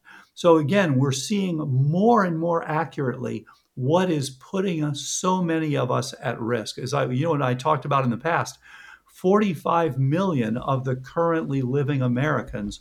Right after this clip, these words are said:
will die of Alzheimer's if we don't do something about it. So it really dwarfs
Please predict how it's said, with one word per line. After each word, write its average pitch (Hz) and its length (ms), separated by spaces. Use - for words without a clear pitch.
will 151 460
die 143 400
of 120 160
Alzheimer's 107 720
if 135 200
we 127 160
don't 127 380
do 123 160
something 117 440
about 107 300
it. - 80
So 143 200
it 143 140
really 175 380
dwarfs 156 800